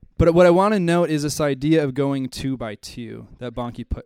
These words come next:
picks up on here. He doesn't elaborate on it a whole lot. But I think that sometimes when we try to evangelize, maybe you've had a, a similar experience,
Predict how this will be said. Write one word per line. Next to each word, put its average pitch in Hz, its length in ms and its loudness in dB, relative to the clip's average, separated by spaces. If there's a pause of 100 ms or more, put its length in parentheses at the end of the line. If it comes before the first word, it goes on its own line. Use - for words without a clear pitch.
picks - 240 -10
up 113 160 -12
on 104 140 -14
here. 110 240 -14
He 127 60 -12
doesn't 165 220 -4
elaborate 160 480 0
on 135 200 -6
it 123 40 -8
a 120 40 -8
whole 120 280 -10
lot. 107 320 -12 (1300)
But 160 200 0
I 170 80 -4
think 208 180 -4
that 233 140 -4
sometimes 170 720 -6 (100)
when 156 320 -4
we 147 420 -4
try 180 360 -2
to - 160 -6
evangelize, 123 580 -4
maybe 165 200 -4
you've 175 100 -4
had 170 220 0
a, 139 340 -2
a 131 40 -6
similar 156 400 -4
experience, 135 760 -8